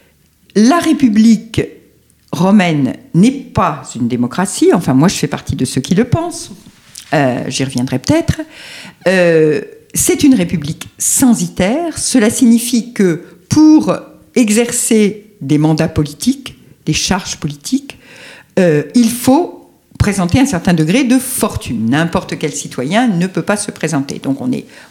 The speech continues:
on n'est pas exactement dans une démocratie. Et les Gracques n'ont jamais voulu réformer la base censitaire de, euh, la République romaine,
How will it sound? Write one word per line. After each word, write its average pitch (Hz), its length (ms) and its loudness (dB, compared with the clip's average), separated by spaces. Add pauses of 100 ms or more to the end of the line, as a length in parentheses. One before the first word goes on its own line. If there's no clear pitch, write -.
(100)
on 165 40 -16
n'est 156 100 -14
pas 190 240 -2
exactement 190 540 -4 (320)
dans 185 100 0
une 196 160 2
démocratie. 175 800 0
Et 330 180 0
les 185 160 -2
Gracques 370 400 -4
n'ont 190 140 2
jamais 180 320 2
voulu 208 560 4
réformer 208 880 0 (460)
la 190 160 2
base 240 420 -4
censitaire 269 1080 0 (160)
de, 240 280 2 (260)
euh, 160 300 2
la 180 100 0
République 170 440 -4
romaine, 180 400 2